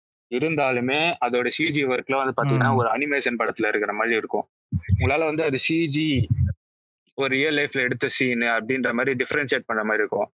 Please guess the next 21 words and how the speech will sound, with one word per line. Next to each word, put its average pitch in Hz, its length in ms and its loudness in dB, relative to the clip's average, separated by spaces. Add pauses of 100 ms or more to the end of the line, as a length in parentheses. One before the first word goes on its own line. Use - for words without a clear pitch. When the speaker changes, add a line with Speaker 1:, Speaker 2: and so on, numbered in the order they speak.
(240)
Speaker 1:
ஆனா 147 240 -2
ஹாலிவுட் 147 440 0
படத்துல 135 340 0
எப்பயோ 147 540 -2 (160)
நைன்டீஸ்ல 147 440 -2
எடுத்த 127 260 -2
ஹாலிவுட் 120 320 0
படத்தோட 120 280 0
சி 123 180 0
ஜி 117 80 0 (140)
இப்ப - 340 -8
வந்து 127 220 0 (760)
ஸ்டார் 165 360 -2
வார்ஸ் 143 260 0
பாத்தீங்கன்னா, 117 640 0
என்னதான் 147 400 2
அது 135 160 0
வந்து 131 160 0
ஸ்பேஸ்ல 143 440 0
நடக்கிறதா 117 480 0
இருந்தாலுமே, 110 540 0